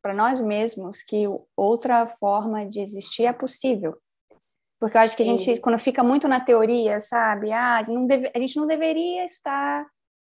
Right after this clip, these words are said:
Speaker 1: produzindo tanto lixo", mas continua produzindo, continua destruindo. Aí a gente começa a tentar o máximo possível colocar em prática essa ideia e ver como, como isso pode ser possível, né?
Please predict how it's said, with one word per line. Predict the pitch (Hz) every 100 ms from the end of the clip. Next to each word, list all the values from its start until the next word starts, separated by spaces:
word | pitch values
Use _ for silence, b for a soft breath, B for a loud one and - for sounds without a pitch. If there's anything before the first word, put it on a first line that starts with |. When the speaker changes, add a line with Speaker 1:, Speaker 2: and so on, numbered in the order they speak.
| _ -
Speaker 1:
produzindo | 240 233 247 254
tanto | 254 247 247
lixo", | 247 226 202 196 -
mas | 190 180 -
continua | 190 202 196
produzindo, | 208 208 214 185 175
continua | 175 - 185 190 196 190 190 _ _
destruindo. | 196 - 196 208 240 208 196 b b b b b
Aí | 202
a | 202
gente | 226 214 240 240
começa | - 220 208
a | 240
tentar | 247 247 240 226 240
o | 233
máximo | 240 254 277
possível | 262 247 233 254
colocar | 240 233
em | 240
prática | 240 220 214 - 214 208 - _ -
essa | 196 - 196
ideia | 190 180 180 185 247 294 294 _ _ _ -
e |
ver | 220 233
como, | 240 240 254 247 - _ _
como | 240 240
isso | 254
pode | 262 262 262
ser |
possível, | 233 214 - 190 190 185
né? | 190 196